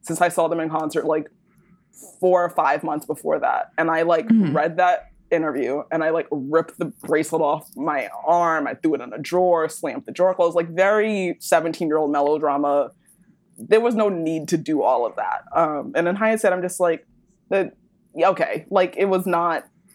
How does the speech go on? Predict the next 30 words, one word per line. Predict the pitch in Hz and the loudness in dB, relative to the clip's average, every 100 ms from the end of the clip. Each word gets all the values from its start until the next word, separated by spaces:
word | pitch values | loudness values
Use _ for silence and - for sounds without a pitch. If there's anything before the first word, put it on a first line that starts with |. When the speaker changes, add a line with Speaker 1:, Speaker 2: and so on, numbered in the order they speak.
| - _ _ _ | -20 _ _ _
Speaker 1:
was | 208 226 | 2 4
not | 247 240 | 2 2
that | 190 165 | 0 0
crazy. | - 143 147 147 156 | 0 -2 0 0 0
And | 160 | 0
they | 151 | 0
were | 143 | 2
also | 139 165 180 165 160 | 2 2 0 0 0
teenagers. | - 165 160 151 143 160 156 | -4 -4 0 -2 0 -2 -2
Like, | 156 | -2
it | 156 | 0
wasn't, | 175 196 185 170 - _ _ _ _ _ _ _ | 2 0 0 -4 -6 _ _ _ _ _ _ _
it | 180 | 2
wasn't | 185 208 220 | 4 2 2
as | 196 | 0
bad | 180 151 185 | 2 2 2
<laughs> | 208 | 2
as | 156 | 2
I | 165 | 2
was | 170 | 0
acting | - 120 180 | -2 -2 0
like | 185 185 | 2 2
it | 208 | 2
was. | 202 208 | 0 0
I | 175 | 0
think | 180 | -2
Luke | 165 156 | -2 -2
was | 156 | 0
probably, | 160 165 156 | -2 -2 -2
like, | 151 | -4